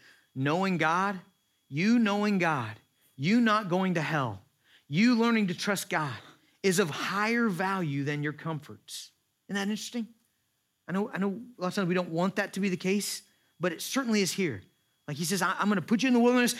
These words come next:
and I'm gonna provide for you that you would know the Lord, that you would see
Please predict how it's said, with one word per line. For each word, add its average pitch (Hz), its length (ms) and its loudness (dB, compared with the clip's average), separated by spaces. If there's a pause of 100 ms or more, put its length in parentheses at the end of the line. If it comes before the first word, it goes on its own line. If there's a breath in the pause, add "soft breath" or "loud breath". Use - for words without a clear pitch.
(140 loud breath)
and 170 120 2
I'm 226 120 6
gonna 254 100 6
provide 214 380 4
for 233 80 0
you 226 160 4
that - 240 -4
you 247 160 2
would 220 180 2
know 214 480 2 (300)
the 180 100 -2
Lord, 175 340 0
that 160 120 -6
you 226 140 6
would 202 120 2
see 233 540 2